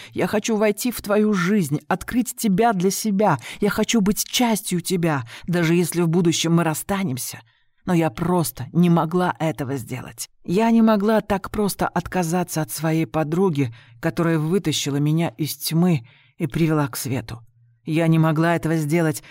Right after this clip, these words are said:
даже зная о его чувствах. Я не могла ответить на чувства Демира, даже если это самое большее, чего мне хотелось. Фыркнув, я вытерла слезы курткой.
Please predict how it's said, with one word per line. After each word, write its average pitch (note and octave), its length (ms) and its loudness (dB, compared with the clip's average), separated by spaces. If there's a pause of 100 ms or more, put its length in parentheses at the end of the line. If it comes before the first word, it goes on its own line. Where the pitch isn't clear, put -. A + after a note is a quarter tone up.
(120)
даже D#3+ 320 0
зная D#3+ 460 2
о - 140 -2
его C3+ 260 0
чувствах. - 580 -12 (220)
Я F#3 240 2
не G3+ 140 4
могла G3 360 4
ответить E3 600 -2
на E3 140 2
чувства E3 380 -4
Демира, D3+ 540 2 (180)
даже D#3 300 0
если D#3 320 0
это E3+ 300 -4
самое E3+ 480 0
большее, D3 760 -2 (200)
чего D3+ 360 0
мне C3 160 -2
хотелось. - 720 -10 (320)
Фыркнув, D#3+ 640 -2 (200)
я D#3+ 200 0
вытерла D3+ 440 0
слезы C#3+ 400 0
курткой. - 600 -12